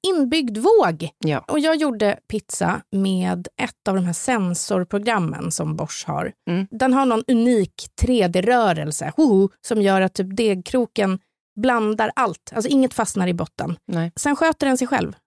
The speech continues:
Speaker 1: Alltså du kan ta en kaffe, ring ett samtal, bättre på läppstiftet. För den säger till när den är klar.
Speaker 2: För jag är också en sån som väldigt lätt glömmer.
Speaker 1: Mm.
Speaker 2: Börjar med någonting och sen går man iväg och så kommer man på någonting annat man ska göra. Och i bakning så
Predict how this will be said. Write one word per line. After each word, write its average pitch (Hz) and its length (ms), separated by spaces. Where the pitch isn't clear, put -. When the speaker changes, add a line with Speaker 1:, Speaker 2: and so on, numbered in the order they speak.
Speaker 1:
Alltså 247 160
du 254 140
kan 254 180
ta 285 160
en 277 100
kaffe, 262 760
ring 262 280
ett 254 120
samtal, 240 840
bättre 254 240
på 254 120
läppstiftet. - 840
För 277 80
den 277 160
säger 285 180
till 285 340
när 185 300
den 190 200
är 180 240
klar. 185 500
Speaker 2:
För 196 180
jag 240 120
är 220 40
också 190 180
en 170 60
sån 175 120
som 160 140
väldigt 165 260
lätt 170 160
glömmer. 190 480
Speaker 1:
Mm. 247 260
Speaker 2:
Börjar 233 300
med 160 100
någonting 147 320
och 160 60
sen 226 140
går 262 80
man 170 140
iväg 190 340
och 165 140
så 214 80
kommer 220 300
man 165 220
på 175 200
någonting 156 280
annat 170 220
man 151 100
ska - 160
göra. 143 260
Och 202 80
i 196 60
bakning 208 640
så - 120